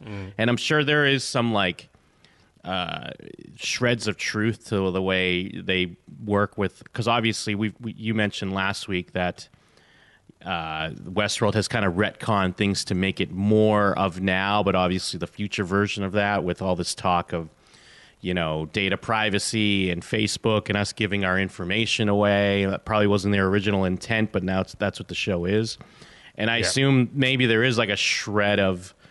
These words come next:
Speaker 2: truth to where they can predict that you'll buy this thing or you'll be,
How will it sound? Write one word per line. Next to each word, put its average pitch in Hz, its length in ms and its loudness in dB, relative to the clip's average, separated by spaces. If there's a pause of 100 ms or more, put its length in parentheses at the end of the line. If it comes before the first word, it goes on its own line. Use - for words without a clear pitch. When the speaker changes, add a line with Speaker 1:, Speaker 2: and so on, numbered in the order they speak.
(400)
Speaker 2:
truth 120 460 2
to 110 120 4
where 101 220 4
they 98 120 4
can 98 200 -6
predict 98 560 -4
that 98 220 0
you'll 95 180 2
buy 92 400 0
this 92 320 -2
thing 92 440 0
or 87 260 -2 (320)
you'll 98 160 2
be, 95 360 2